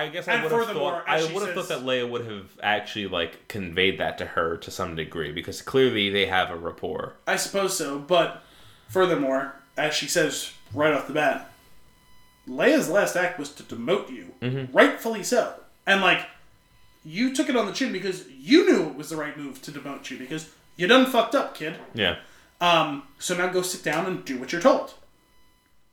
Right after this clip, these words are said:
Speaker 2: And also, by the way, crisis situation here, maybe don't undermine me. You know, the way that the chain of command works.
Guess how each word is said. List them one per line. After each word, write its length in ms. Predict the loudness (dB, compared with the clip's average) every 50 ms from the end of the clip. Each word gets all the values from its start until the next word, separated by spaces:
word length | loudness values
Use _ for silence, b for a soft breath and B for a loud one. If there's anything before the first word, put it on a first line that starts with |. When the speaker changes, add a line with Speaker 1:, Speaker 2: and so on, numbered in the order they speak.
| _ _ 4
Speaker 2:
And 140 | 6 6 6
also, 380 | 6 6 6 4 4 4 2 -4 -12 _ _ _
by 120 | 0 0 2
the 60 | 2
way, 200 | 0 0 -2 -4 -8 -16 -20 _ _ _ _ _ _ _ _ _ _
crisis 380 | -6 0 2 2 2 2 -2 -2
situation 460 | -4 -4 0 0 0 0 0 0 0
here, 200 | 0 0 -2 -6 -12 _ _ _ -14
maybe 400 | -10 -6 -2 0 0 2 2 4
don't 160 | 4 6 6
undermine 480 | 4 2 2 0 2 2 0 0 0
me. 80 | -4 -8 -12 -16 -20 -20 _ _ _ _ _ _ _ -20 _ _ _ _ _ _ _ -20 _ _ _ _ _ _
You 80 | 6
know, 280 | 6 8 8 6 4 -2 -8 -4
the 100 | -2 2
way 140 | 2 4 2
that 100 | 2 2
the 100 | -2 -2
chain 200 | -2 0 0 -2
of 100 | -2 -4
command 300 | -4 -2 -2 0 0 0
works. 400 | -2 -2 -2 -8 -12 -12 -14